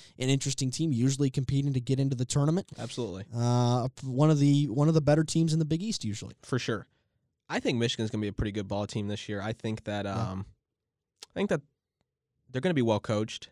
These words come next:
Speaker 2: I still have some question marks just 'cause he's unproven.
Speaker 1: Yeah, he is.
Speaker 2: But I have a really good feeling about him. I think that he'll follow in the footsteps. But we also talked about that. We don't really know if he's gonna trend his, like, blaze his own path or if he's
Speaker 1: That's
Speaker 2: just gonna
Speaker 1: true.
Speaker 2: try to
Speaker 1: That's a great point.
Speaker 2: So that's really what I'm gonna be looking for against this Creighton team is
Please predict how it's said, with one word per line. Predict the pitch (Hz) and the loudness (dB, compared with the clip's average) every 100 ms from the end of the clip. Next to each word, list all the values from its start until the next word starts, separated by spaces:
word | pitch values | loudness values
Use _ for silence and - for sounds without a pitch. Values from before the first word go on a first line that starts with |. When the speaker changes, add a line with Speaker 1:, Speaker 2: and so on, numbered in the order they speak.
| _ - | _ -8
Speaker 2:
I | |
still | 143 165 | -2 2
have | 143 - | 2 2
some | 131 | 0
question | - 120 - | 2 0 0
marks | 110 117 | -4 -4
just | 120 - | -4 -2
'cause | 127 | 0
he's | 123 | 0
unproven. | 143 175 143 135 165 _ | 0 2 2 2 0 _
Speaker 1:
Yeah, | 160 196 220 | 0 2 2
he | 202 | 2
is. | 135 - 131 | 0 0 2
Speaker 2:
But | - | 2
I | 143 | 4
have | 165 | 4
a | 143 | 4
really | 135 | 4
good | 131 117 | 2 0
feeling | 117 117 | 2 2
about | 110 110 110 | 2 2 2
him. | 110 104 - | 2 -2 -2
I | 117 | -2
think | - 120 110 - | 0 0 0 -2
that | 110 107 104 - | 0 0 -2 -4
he'll | 123 107 | 0 0
follow | - 113 113 | 2 2 4
in | 107 | 2
the | 104 | 0
footsteps. | 123 - - 123 - - - _ _ _ - | -2 -4 0 -2 -2 -12 -16 _ _ _ -2
But | 170 | 2
we | 240 | 4
also | 233 190 | 4 2
talked | 202 190 | 0 0
about | 170 147 - | 0 0 2
that. | 196 110 | 0 0
We | 156 | 0
don't | 214 190 | 2 2
really | 170 151 | 2 2
know | 135 147 | 4 2
if | - | 0
he's | 151 | -2
gonna | 151 123 | 2 0
trend | - 151 135 | 0 0 0
his, | 123 _ _ - | -2 _ _ -4
like, | 120 - - _ _ | -2 -2 -10 _ _
blaze | 127 160 | 2 2
his | 131 | 4
own | 147 135 | 2 2
path | 139 131 180 | 0 -2 0
or | 123 | 0
if | 123 | 0
he's | 120 | 2
Speaker 1:
That's | 151 151 | 4 4
Speaker 2:
just | 151 | 6
gonna | 135 | 4
Speaker 1:
true. | 120 | 6
Speaker 2:
try | 135 | 4
to | 127 | 6
Speaker 1:
That's | 113 117 | 4 2
a | |
great | 123 113 - | -2 -4 -4
point. | 104 | 0
Speaker 2:
So | 175 147 | 6 6
that's | 123 175 240 170 | 6 2 2 6
really | 175 156 | 8 8
what | 139 | 8
I'm | 131 | 8
gonna | 131 | 6
be | 120 | 6
looking | 123 143 127 | 6 4 2
for | - 117 | 2 2
against | 110 113 120 | 4 2 0
this | - | 0
Creighton | 131 123 120 | 2 2 2
team | 117 113 | 2 2
is | 104 107 | 4 0